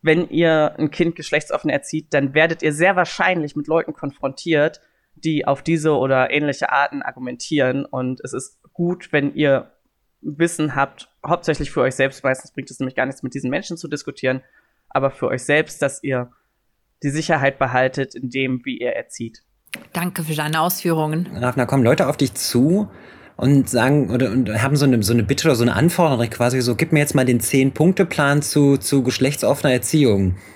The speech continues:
Speaker 3: So, also, dass Leute wirklich so, so quasi so, so sagen, „Ja, wie, wie, wie funktioniert das denn mit dieser geschlechtsoffenen oder geschlechtsneutralen Erziehung? Wie, wie geht das genau?“
Speaker 1: Das,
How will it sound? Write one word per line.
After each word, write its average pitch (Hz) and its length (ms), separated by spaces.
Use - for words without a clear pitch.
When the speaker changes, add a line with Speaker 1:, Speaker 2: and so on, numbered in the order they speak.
Speaker 3:
So, 143 200
also, 151 220
dass 143 140
Leute 147 360
wirklich 147 200
so, 151 200
so 135 120
quasi 139 320
so, 135 280
so 117 160
sagen, 135 260
„Ja, 127 160
wie, 135 220
wie, 113 260
wie 110 160
funktioniert 139 580
das 165 200
denn 110 160
mit 113 140
dieser 113 220
geschlechtsoffenen 123 760
oder 117 200
geschlechtsneutralen 123 840
Erziehung? 107 340
Wie, 117 140
wie 147 140
geht 185 240
das 110 240
genau?“ 95 500
Speaker 1:
Das, 151 300